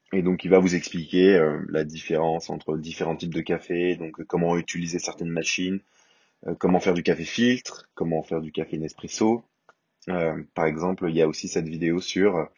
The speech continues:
la différence, euh, du goût du café en fonction de l'eau que vous prenez. Euh, car effectivement, euh, le café, euh, contient énormément d'eau, donc, euh,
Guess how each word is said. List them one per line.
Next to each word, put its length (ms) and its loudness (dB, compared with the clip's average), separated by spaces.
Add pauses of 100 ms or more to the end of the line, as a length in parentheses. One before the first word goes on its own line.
(420)
la 180 4
différence, 920 4 (140)
euh, 240 0 (240)
du 200 0
goût 180 0
du 100 -2
café 520 6 (100)
en 100 -2
fonction 300 -4
de 120 4
l'eau 220 6
que 40 -4
vous 100 0
prenez. 340 -2 (1500)
Euh, 220 -6 (840)
car 180 4
effectivement, 680 4
euh, 40 4
le 100 2
café, 460 2
euh, 220 2 (1160)
contient 360 -2
énormément 420 4
d'eau, 260 2
donc, 300 -4
euh, 160 -4